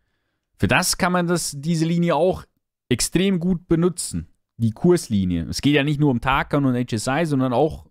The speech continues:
mir ist es wichtig, die Kurslinie ein bisschen mehr zu benutzen.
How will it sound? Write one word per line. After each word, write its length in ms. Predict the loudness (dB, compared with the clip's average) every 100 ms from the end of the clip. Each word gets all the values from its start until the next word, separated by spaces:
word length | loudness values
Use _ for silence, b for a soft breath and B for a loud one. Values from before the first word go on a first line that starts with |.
| _ _ _ -4
mir 120 | 0
ist 120 | 0 0
es 120 | -2
wichtig, 380 | -4 -4 -4 -4
die 160 | -6
Kurslinie 680 | -4 2 2 2 -2 0 2
ein 100 | 0
bisschen 300 | -2 -2 -2
mehr 180 | -2 -2
zu 140 | -4 -2
benutzen. 640 | 0 0 -2 -6 -6